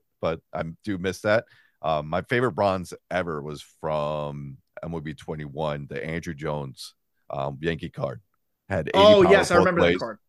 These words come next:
Speaker 2: Yeah.
Speaker 1: Oh my God. That was my favorite bronze card ever in
Speaker 2: <laughs>
Speaker 1: M L B show. Um, and then if some old heads that played the game, um, Chris Carter from M L B eighteen was a killer bronze card back in the day.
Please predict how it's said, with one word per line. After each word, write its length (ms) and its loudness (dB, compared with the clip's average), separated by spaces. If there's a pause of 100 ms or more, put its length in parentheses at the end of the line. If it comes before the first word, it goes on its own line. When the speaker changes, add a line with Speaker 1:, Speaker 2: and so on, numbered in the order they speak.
Speaker 2:
Yeah. 220 -2 (100)
Speaker 1:
Oh 220 4
my 180 2
God. 540 2
That 100 6
was 160 2
my 100 2
favorite 280 -2
bronze 260 0
card 340 0
ever 360 0
in 120 -2
Speaker 2:
<laughs> 0 -
Speaker 1:
M 140 -2
L 80 -6
B 120 -8
show. 320 -8 (320)
Um, 420 0
and 240 -2
then 280 4
if 200 -2
some 360 -2
old 220 2
heads 340 -4
that 260 0 (140)
played 220 -4
the 80 -8
game, 440 -4
um, 500 -4
Chris 200 -6
Carter 480 -2 (320)
from 180 2
M 100 0
L 220 0
B 160 0
eighteen 420 -6
was 200 -4
a 260 -6 (420)
killer 540 -2 (320)
bronze 360 0
card 360 -6
back 180 -4
in 80 -10
the 60 -8
day. 240 -2